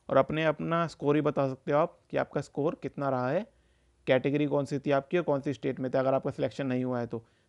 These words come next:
सिलेक्शन हुआ है तो आप अपने अटेम्प्ट्स भी बता सकते हैं और कौन सी स्टेट से वो बता सकते हो।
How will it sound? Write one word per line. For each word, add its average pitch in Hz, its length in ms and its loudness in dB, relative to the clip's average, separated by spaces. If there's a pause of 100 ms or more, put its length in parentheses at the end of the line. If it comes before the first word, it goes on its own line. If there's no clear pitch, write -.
(140)
सिलेक्शन 156 320 2
हुआ 170 140 6
है 160 60 6
तो 165 120 4
आप 160 140 6
अपने 175 140 -2
अटेम्प्ट्स 139 380 2
भी - 40 2
बता 147 220 2
सकते 143 260 -6
हैं 180 100 -6
और 139 140 -6
कौन 143 220 -4
सी 147 120 -6
स्टेट 147 240 -4
से 175 100 -2
वो 147 120 2
बता 117 240 -4
सकते 123 260 -12
हो। 110 100 -8